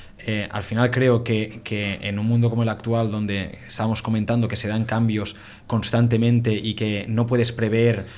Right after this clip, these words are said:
eh, ¿no? Un uno de enero de, pues, cuando empiece el dos mil veinticuatro, qué va a pasar el treinta y uno de diciembre, porque además nos lo ha demostrado estos últimos tres años, que literalmente cada año hay una noticia como que nos parece más fuerte que la anterior. Eh, ¿cómo empezamos? Eh,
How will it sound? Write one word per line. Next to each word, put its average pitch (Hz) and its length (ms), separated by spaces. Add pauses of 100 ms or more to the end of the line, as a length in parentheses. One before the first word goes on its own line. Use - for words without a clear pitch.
(200)
eh, 117 80
¿no? 117 180
Un 117 400
uno 123 240
de 117 80
enero 113 480
de, 110 460
pues, 110 120
cuando 110 200
empiece 117 240
el 117 100
dos 113 160
mil 117 80
veinticuatro, 113 560
qué 113 80
va 117 60
a 117 60
pasar 120 220
el 113 80
treinta 107 240
y 104 60
uno 110 120
de 110 60
diciembre, 120 400
porque 107 140
además 107 260
nos 98 160
lo 117 80
ha 120 40
demostrado 123 320
estos 117 300
últimos 127 280
tres 120 180
años, 127 300 (380)
que 117 100
literalmente 120 800
cada 143 280
año 131 200
hay 123 80
una 123 140
noticia 120 420
como 117 200
que 117 140
nos 110 320
parece 117 240
más 123 160
fuerte 123 220
que 117 40
la 120 60
anterior. 120 520 (440)
Eh, 120 560 (140)
¿cómo 135 180
empezamos? 160 720 (100)
Eh, 107 480